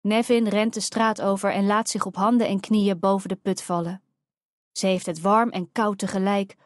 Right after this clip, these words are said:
Hoe kon ze zo stom zijn? Papa was al boos omdat ze er vandoor ging met de sleutel. Vanaf dat moment zat ze al in diepe problemen. En nu? Hij heeft de auto nodig voor zijn werk.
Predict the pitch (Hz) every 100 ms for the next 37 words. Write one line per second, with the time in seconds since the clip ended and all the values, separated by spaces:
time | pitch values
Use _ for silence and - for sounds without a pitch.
0 | - 254 269 - 247 247 226 214 226 233
1 | - - - 247 240 226 214 214 - _
2 | _ _ _ _ _ _ _ _ _ -
3 | 226 208 196 233 233 190 185 190 220 220
4 | 208 - - 190 196 214 233 208 185 180
5 | 190 214 208 208 180 - _ _ _ _
6 | _ _ _ _ _ - 226 202 202 277
7 | 254 220 220 269 - _ _ - 247 -
8 | - 190 208 190 196 254 208 - 185 202
9 | 233 214 180 _ _ _ _ _ _ _
10 | 196 175 175 285 - _ _ _ _ _
11 | _ _ _ _ _ 247 208 175 180 233
12 | 269 208 185 175 170 - 180 202 226 262
13 | 175 -